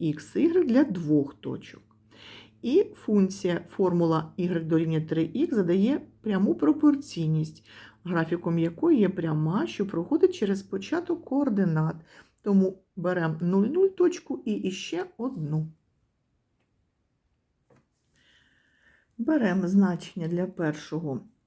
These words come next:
щоб нуль не будемо брати, бо сім позначати погано. Візьмемо два. Сім відняти два — це буде п'ять. І друге візьмемо значення п'ять. Сім відняти п'ять буде два. Тут точка нуль нуль у нас буде одна.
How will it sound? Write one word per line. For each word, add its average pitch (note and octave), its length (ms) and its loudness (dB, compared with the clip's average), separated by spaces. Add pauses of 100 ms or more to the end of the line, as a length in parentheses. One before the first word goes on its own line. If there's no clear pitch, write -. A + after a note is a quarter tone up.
(120)
щоб - 480 -10
нуль F#3+ 260 2
не E3+ 140 0
будемо E3+ 280 0
брати, B3+ 280 2
бо E3+ 160 2
сім E3 460 -4 (160)
позначати F3 640 -4
погано. D3+ 480 -4
Візьмемо F3 380 0
два. D#3 560 -2 (500)
Сім F#3+ 420 2
відняти D#3 520 -2
два — D#3 440 -2
це C3+ 140 -8
буде C#3+ 280 -2
п'ять. B3 600 -4
І G#3 100 0
друге D4 320 2
візьмемо A#3 360 4
значення F#3+ 500 -2
п'ять. B2 560 -8 (360)
Сім - 280 -4
відняти D#3 460 -4
п'ять F4+ 380 -4
буде F#3 300 2
два. - 420 -8 (600)
Тут F#3+ 260 -4
точка D#3+ 440 -2
нуль D#3+ 240 2
нуль C#3+ 340 0
у G#3 140 0
нас D4 280 -2
буде D4+ 320 -2
одна. D4 480 -2